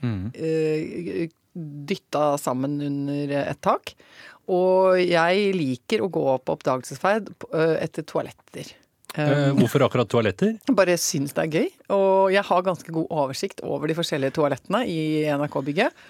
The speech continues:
Speaker 2: Og jeg kan, eh, hvis jeg går fra jobb, så kan jeg ofte legge veien om et favorittoalett, og så tisse før jeg går, for det synes jeg er en god rutine å gjøre.
Speaker 1: Ja.
Speaker 3: Det er såpass mange toaletter her på N R K-huset at det er lurt å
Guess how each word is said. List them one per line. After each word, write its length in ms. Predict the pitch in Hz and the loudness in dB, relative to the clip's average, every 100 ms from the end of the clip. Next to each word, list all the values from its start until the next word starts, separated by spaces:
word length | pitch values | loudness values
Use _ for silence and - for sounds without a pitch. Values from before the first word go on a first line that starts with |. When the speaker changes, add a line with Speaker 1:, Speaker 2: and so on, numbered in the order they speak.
| - - - - | -20 -20 -20 -4
Speaker 2:
Og 80 | 220 | 2
jeg 100 | 233 | 4
kan, 200 | 226 247 247 247 247 | 4 2 4 4 4
eh, 760 | 247 240 240 233 233 226 220 214 | 4 4 4 4 4 4 4 2
hvis 180 | 214 | 0
jeg 140 | 220 208 | -2 0
går 180 | 165 196 | 2 2
fra 220 | - 175 | 2 4
jobb, 220 | 190 269 - _ _ | 4 2 -2 _ _
så 120 | - | -2
kan 100 | 226 | 2
jeg 80 | 226 | 2
ofte 180 | 220 175 | 0 0
legge 240 | 170 202 | 0 0
veien 400 | 170 151 147 180 - | 0 0 2 0 0
om 200 | 160 180 - _ - | -2 -4 -8 _ -6
et 100 | 180 | -2
favorittoalett, 800 | - 175 156 - 160 233 - - - - - - - | 0 0 0 -2 0 0 -2 -10 -20 -20 -20 -10 -6
og 80 | 208 | -2
så 120 | 220 | -2
tisse 260 | - 226 170 | -2 -4 -2
før 200 | 165 165 | 0 2
jeg 60 | 160 | 2
går, 140 | 180 | 0
for 80 | - | 4
det 220 | 196 190 | 4 4
synes 160 | - 185 | 0 0
jeg 100 | 180 | 2
er 60 | 175 | 2
en 100 | 180 | 0
god 200 | 160 165 | 0 0
rutine 240 | 170 180 151 | 2 0 2
å 140 | 165 | 2
gjøre. 160 | 147 285 - | 2 2 0
Speaker 1:
Ja. 220 | 214 269 110 | 0 0 0
Speaker 3:
Det 80 | 117 | 0
er 40 | 117 120 | 0 0
såpass 200 | - 127 | 0 0
mange 220 | 117 95 | 2 0
toaletter 560 | - 110 95 - - 101 95 | 0 -2 -2 -4 -4 -2 0
her 80 | 92 | -2
på 320 | - 98 95 | -2 0 2
N 80 | 92 | 0
R 80 | |
K-huset 380 | 92 98 92 90 | -2 -2 -4 -2
at 80 | 101 | -2
det 140 | 107 104 | 0 0
er 40 | 101 | 0
lurt 260 | 92 80 | -2 -2
å 120 | - | 0